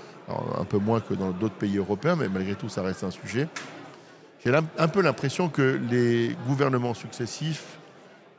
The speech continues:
pensent que l'agent immobilier est un, est un inflationniste du prix, si vous voulez, qu'on joue un rôle inflationniste du prix de l'immobilier en France. Et, et moi, je défends la cause que ce n'est pas le cas et qu'au contraire, on est là pour fluidifier les marchés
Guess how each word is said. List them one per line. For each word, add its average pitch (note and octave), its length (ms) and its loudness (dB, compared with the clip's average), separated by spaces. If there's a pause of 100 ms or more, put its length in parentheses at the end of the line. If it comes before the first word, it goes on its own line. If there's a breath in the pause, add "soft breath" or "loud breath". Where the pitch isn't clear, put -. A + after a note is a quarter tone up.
pensent D3+ 260 2
que - 140 0
l'agent B2 260 4
immobilier B2 440 2
est D3 200 -4
un, G2 480 2 (460 loud breath)
est - 260 -4
un G2+ 440 0 (440)
inflationniste C3+ 1040 0
du A2 140 -8
prix, A#2+ 360 -4
si - 120 -12
vous G2 60 -10
voulez, F#2+ 100 -4
qu'on G2+ 280 -4
joue C#3 220 -2
un A2+ 60 2
rôle B2 280 0
inflationniste A2 640 -4
du G2+ 100 -6
prix C#3+ 200 -6
de B2 80 -6
l'immobilier G#2 440 -2
en F#2+ 80 -4
France. A#2+ 340 -6 (500 loud breath)
Et, G#2+ 500 0
et G2+ 120 0
moi, G2+ 280 0
je G2 100 -2
défends G2+ 400 -2
la G#2+ 80 2
cause - 240 0
que - 120 -10
ce G2+ 120 -4
n'est G2+ 100 -2
pas - 140 -4
le G#2 60 -4
cas - 160 -6
et F2 40 -2
qu'au F#2+ 140 -8
contraire, G2+ 400 -4
on G2 100 -2
est G2 60 0
là A2 100 2
pour G2+ 220 -6
fluidifier G2+ 500 -4
les G2 80 -2
marchés F#2 320 -4